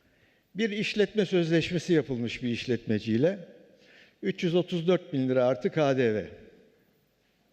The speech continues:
Sizin değerlendirmenize bırakıyorum. Artı, e, biz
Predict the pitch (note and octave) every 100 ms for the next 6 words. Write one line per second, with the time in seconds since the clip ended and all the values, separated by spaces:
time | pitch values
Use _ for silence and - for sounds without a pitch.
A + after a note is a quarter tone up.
0 | _ _ _ _ _ _ _ _ _ _
1 | _ - F#3+ D3 D#3 F3 D#3 D#3 D3 C#3+
2 | C#3 C3 C3 B2+ A#2+ B2 G#2+ G2 - G2
3 | E2+ E2 - - _ _ - - _ _
4 | _ F#3+ G3 F#3+ F#3+ A3 B3+ - - -
5 | - - _ _ _ _ - B2 A#2 A#2+
6 | - F3 - _ _ _ _ _ - E3+
7 | D#3 D#3 D#3+ A3 F3+ - -